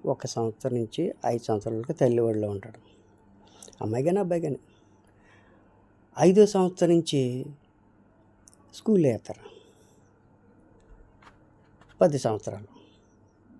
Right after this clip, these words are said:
అంటే తల్లి ఒడిలో ఐదు సంవత్సరాలు, స్కూల్లో ఐదు సంవత్సరాలు, పది వెళ్ళిపోయింది. ఇంకా స్కూల్ ఐదో తరగతి అయిన తర్వాత,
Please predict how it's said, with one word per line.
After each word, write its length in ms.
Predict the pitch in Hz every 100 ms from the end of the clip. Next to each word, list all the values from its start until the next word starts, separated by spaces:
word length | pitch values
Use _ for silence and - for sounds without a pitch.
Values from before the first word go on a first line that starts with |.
| - _ _ _ - -
అంటే 180 | 147 285 - _ _ _ - _ _ _ _ _ _ _ _ - - - _ _ _ _ -
తల్లి 180 | 117 113
ఒడిలో 260 | 127 135
ఐదు 140 | 139 139
సంవత్సరాలు, 400 | 143 139 170 247 -
స్కూల్లో 380 | - 151 135
ఐదు 120 | 127 -
సంవత్సరాలు, 400 | 101 107 - - - -
పది 140 | 131
వెళ్ళిపోయింది. 480 | 120 107 143 147 - - - _ _ _ _ _ - _ _ _ _ - - -
ఇంకా 460 | 180 180 131 113 123 -
స్కూల్ 400 | - - 180 160 151 143 135 135 -
ఐదో 180 | 143 127
తరగతి 260 | 123 131 139
అయిన 180 | 123 117
తర్వాత, 380 | 117 - 180